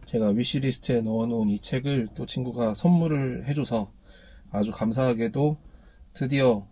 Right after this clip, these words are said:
읽기 시작했습니다. 근데 뭐 아마 눈치채신 분들도 있으시겠지만 저는 사실 일이 있을 때 저와 없을 때 제가 굉장히 다르거든요.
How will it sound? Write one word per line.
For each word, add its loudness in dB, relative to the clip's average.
읽기 -2
시작했습니다. -6
근데 0
뭐 4
아마 2
눈치채신 6
분들도 4
있으시겠지만 0
저는 2
사실 2
일이 4
있을 2
때 4
저와 4
없을 0
때 0
제가 2
굉장히 -2
다르거든요. -4